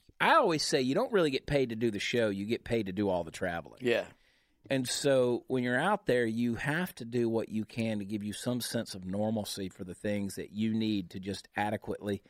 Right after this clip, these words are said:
Speaker 1: 'cause, you know,
Speaker 2: Comforts of home.
Speaker 1: It kinda is. I mean, there is, there is a strategic pers-, purpose for everything that's on our tour rider. Um, but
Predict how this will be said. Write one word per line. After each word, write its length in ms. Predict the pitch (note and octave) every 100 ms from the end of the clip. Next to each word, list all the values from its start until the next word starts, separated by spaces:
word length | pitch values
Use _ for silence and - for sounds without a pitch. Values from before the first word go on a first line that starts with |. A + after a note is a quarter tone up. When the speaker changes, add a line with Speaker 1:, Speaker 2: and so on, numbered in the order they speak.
| _ _ _ _ _
Speaker 1:
'cause, 100 | D3 -
you 80 | D#3+
know, 40 |
Speaker 2:
Comforts 220 | D3 F#3+
of 120 | F#3+ E3
home. 320 | A3 F3+ G2 -
Speaker 1:
It 260 | G3+ G3+ -
kinda 260 | A#3 A#3+ A2
is. 540 | G2 A2 G#2 F#2 - -
I 80 | A#2+
mean, 240 | A#2+ A2+
there 220 | C3 F#3+ G3+
is, 100 | D#3+
there 260 | C#3+ E3
is 100 | D3
a 80 | C#3
strategic 580 | - C3 - G3 E3+ -
pers-, 300 | D#3 C#3 A#2 -
purpose 380 | - E3+ D3 A2
for 140 | - A2+
everything 380 | B2+ B2 B2+ A2
that's 160 | G2
on 140 | A2 G#2+
our 120 | F#2
tour 260 | - C3+
rider. 380 | G#2 F2 F2 D#2+ - - - - - -
Um, 380 | G#2 G2 F2+ D2
but 240 | F#2+ F2+